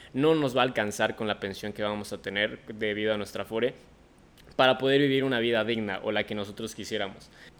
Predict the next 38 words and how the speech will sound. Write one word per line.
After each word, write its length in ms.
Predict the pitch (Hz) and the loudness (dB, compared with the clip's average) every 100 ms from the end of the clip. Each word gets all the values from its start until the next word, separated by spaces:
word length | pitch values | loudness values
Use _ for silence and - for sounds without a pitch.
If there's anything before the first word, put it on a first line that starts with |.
| - 151 | -2 -2
Este 220 | 156 202 | 4 4
episodio 460 | 151 120 127 143 | 4 4 6 8
era 200 | 143 139 | 8 8
más 180 | 131 127 | 6 2
que 140 | - 127 | 0 0
nada 320 | 120 131 127 | 4 4 4
para 260 | 113 101 | 2 2
contarte 640 | - 101 95 110 107 120 113 | 0 -4 0 0 2 0 0
sobre 320 | - 104 101 | -2 -4 -2
qué 100 | 104 | 2
era 100 | 117 | 2
la 100 | 117 | 2
Afore, 340 | 98 113 120 127 | 0 2 2 2
para 240 | 113 101 | 0 -2
que 80 | 101 | -2
la 100 | 98 | -6
conocieras 440 | 104 101 120 117 | -6 -4 0 0
más, 300 | 113 110 120 | 0 0 0
para 160 | 110 104 | -4 -4
que 80 | 101 | -6
estuvieras 360 | 104 104 117 | -4 -2 -2
consciente, 520 | 113 101 113 117 120 | -4 -6 -2 -2 -4
porque 500 | 123 104 - 107 104 | -4 -6 -2 0 0
si 140 | 98 110 | -2 -4
bien, 160 | 110 | -2
como 160 | 127 127 | -2 -2
te 80 | 113 | -2
comento, 480 | 107 110 110 110 107 | -2 -4 -2 -2 -2
no 180 | 113 | 0
hay 80 | 120 | 0
que 80 | - | -2
poner 300 | 110 113 117 | -2 -2 2
todos 200 | 123 123 | 2 2
nuestros 300 | 117 107 101 | 0 -4 -4
huevos 320 | 110 117 110 | 0 0 -2
en 60 | 104 | -4
una 200 | 110 113 | -2 -2
canasta, 520 | 107 107 - 131 | -2 -4 0 -2